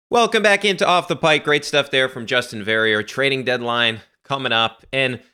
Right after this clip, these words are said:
it's a good thing that the Celtics don't have to make a big dramatic move. I know it's not as exciting as the rest of the teams in the N B A, but the rest of the teams in the N B A roster-wise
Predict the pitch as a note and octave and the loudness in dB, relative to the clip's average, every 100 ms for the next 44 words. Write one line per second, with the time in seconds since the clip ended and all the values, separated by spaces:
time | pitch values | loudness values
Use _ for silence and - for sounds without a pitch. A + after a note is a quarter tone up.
0 | _ _ G#3+ B3 A3+ A3 - G2+ F#3 C3+ | _ _ -2 -2 0 0 0 -4 -6 -8
1 | C#3+ C3+ A#2 - A#2+ A#2+ G#2 A#2 G#2 G2 | -2 -2 -4 -6 -4 -4 -6 -6 -4 -6
2 | - A#2+ A2 A2+ G#2+ G#2+ G#2 G2+ G#2+ G2 | -6 -6 -6 -8 -4 -2 -4 -6 -6 -2
3 | B2 G3 G3 - E3 - - C3 D3+ D3+ | -2 0 -2 -2 -4 -6 -4 -4 -4 -6
4 | D3 - C#3 C#3 D3+ D3 C3 G#2 - - | -8 -4 -2 -2 -2 -4 -6 -8 -12 -16
5 | G#2+ C#3 - B2+ B2 C#3+ C3 C3 B2+ B2 | -4 -4 -4 -10 -6 -6 -4 -4 -2 0
6 | A#2 C3 D#3 C3 C3 D#3+ - C#3+ - D#3+ | 0 0 -2 -2 -2 -2 -6 -8 -6 -6
7 | C#3 C3 B2 B2 C3 A#2+ G#2 A#2 - F3 | -4 -2 -4 0 -2 -2 -2 -4 -4 -2
8 | E3 E3+ F#3 F3+ | 2 2 0 -4